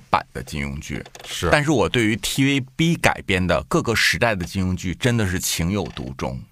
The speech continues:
Speaker 2: 嗯。
Speaker 1: 我不知道为什么，我觉得他们当时用自己非常有限的条件和天马行空的思维，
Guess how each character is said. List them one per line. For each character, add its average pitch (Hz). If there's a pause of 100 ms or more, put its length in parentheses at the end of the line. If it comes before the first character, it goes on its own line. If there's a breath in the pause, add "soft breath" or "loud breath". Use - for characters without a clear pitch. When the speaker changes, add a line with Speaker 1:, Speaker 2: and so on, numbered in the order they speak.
Speaker 2:
嗯。 82 (120)
Speaker 1:
我 113
不 165
知 -
道 208
为 226
什 -
么， 60
我 92
觉 95
得 123 (120)
他 190
们 160
当 139
时 101
用 107
自 139
己 90
非 113
常 117
有 113
限 160
的 90
条 -
件 71 (460 loud breath)
和 95
天 131
马 131
行 92
空 120
的 104
思 -
维， 78